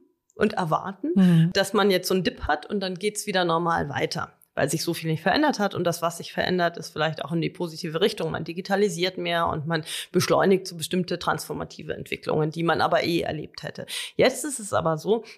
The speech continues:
Speaker 1: dass wir eigentlich einen strukturellen Nachteil haben werden, auch nach dieser Energiekrise. Wir
Speaker 2: Mhm.
Speaker 1: werden eben keine Möglichkeit mehr haben, auf die russischen
Speaker 2: Ja, es wird so
Speaker 1: Lieferungen
Speaker 2: bleiben. Also wir
Speaker 1: zurückzugreifen.
Speaker 2: müssen mit hohen Strom- und
Speaker 1: Und wir
Speaker 2: Energiekosten
Speaker 1: müssen für eine ganze Weile,
Speaker 2: leben.
Speaker 1: bis wir das kompensiert haben durch den Ausbau der Erneuerbaren,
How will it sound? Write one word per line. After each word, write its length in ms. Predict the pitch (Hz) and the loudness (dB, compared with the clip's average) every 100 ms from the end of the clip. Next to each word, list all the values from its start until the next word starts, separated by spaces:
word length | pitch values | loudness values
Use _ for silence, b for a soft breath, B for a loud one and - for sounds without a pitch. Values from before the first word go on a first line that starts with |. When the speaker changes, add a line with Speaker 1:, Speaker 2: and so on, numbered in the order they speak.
| _ | _
Speaker 1:
dass 200 | 180 175 | -2 2
wir 100 | 190 | 0
eigentlich 240 | 208 202 | 0 0
einen 60 | 202 | -4
strukturellen 880 | - 262 262 247 220 202 202 220 214 _ - | 0 0 0 -2 0 2 2 0 -4 _ -2
Nachteil 640 | 196 220 277 - 240 190 | 4 4 4 0 0 0
haben 300 | 165 170 170 | -4 -4 -4
werden, 300 | 160 165 - | -4 -6 -2
auch 260 | - 180 - | 0 0 0
nach 300 | 170 170 - | 2 2 0
dieser 320 | 226 202 196 | -4 -2 -2
Energiekrise. 760 | 190 185 208 240 - 165 147 | -2 -2 -4 -2 0 2 2
Wir 120 | 202 190 | 6 6
Speaker 2:
Mhm. 40 | |
Speaker 1:
werden 240 | - 85 | 6 4
eben 300 | - 175 165 | -2 -6 -6
keine 400 | - - 165 233 | -8 -2 2 2
Möglichkeit 580 | 226 214 214 208 202 190 | 2 -2 -4 -8 -6 -6
mehr 160 | 185 175 | -6 -8
haben, 240 | 180 180 | -8 -8
auf 140 | - - | -8 -6
die 100 | - | -8
russischen 540 | 185 190 214 - 233 | -6 -8 -8 -6 0
Speaker 2:
Ja, 180 | 190 - - | 0 0 -4
es 180 | - 202 | 0 4
wird 240 | 214 226 | 6 6
so 60 | 262 | 4
Speaker 1:
Lieferungen 80 | 240 | 4
Speaker 2:
bleiben. 220 | 247 226 | 4 6
Also 120 | 180 | 4
wir 40 | 175 | 6
Speaker 1:
zurückzugreifen. 320 | 185 185 190 | 4 6 8
Speaker 2:
müssen 260 | 208 - 226 | 6 6 2
mit 160 | 196 | 4
hohen 220 | 202 202 | 2 2
Strom- 320 | 202 - 202 208 | 0 0 2 4
und 60 | |
Speaker 1:
Und 60 | 208 | 4
wir 40 | |
Speaker 2:
Energiekosten 560 | 190 190 180 185 190 185 185 196 190 | 4 4 2 -2 2 4 4 6 6
Speaker 1:
müssen 80 | 269 | 6
für 140 | - | 4
eine 120 | 202 | 4
ganze 420 | 165 151 233 294 190 | 4 0 0 -2 -2
Weile, 300 | 165 208 277 | -4 2 4
Speaker 2:
leben. 120 | 180 | 6
Speaker 1:
bis 260 | 160 151 202 | 6 4 2
wir 220 | 240 214 | 4 6
das 240 | 208 - | 4 2
kompensiert 640 | - 190 185 180 175 202 196 | -2 -2 -2 -4 0 -2 0
haben 180 | 180 | -4
durch 160 | 185 185 | -4 -8
den 160 | 185 - | -6 -2
Ausbau 380 | 185 - 185 | -2 -2 -4
der 100 | 175 | -2
Erneuerbaren, 800 | 175 165 165 208 233 262 277 302 | -2 -2 -2 -2 0 -2 -2 -6